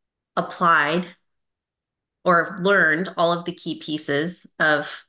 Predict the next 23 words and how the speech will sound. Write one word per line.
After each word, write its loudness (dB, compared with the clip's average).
online 0
business -4
basics, -4
it 0
will 4
take -4
probably 0
the -2
rest -4
of -10
the -14
year -8
to -2
implement 2
and -4
to -4
gain -4
competence, -2
confidence, -6
and -6
mastery. -6
And -4
so 0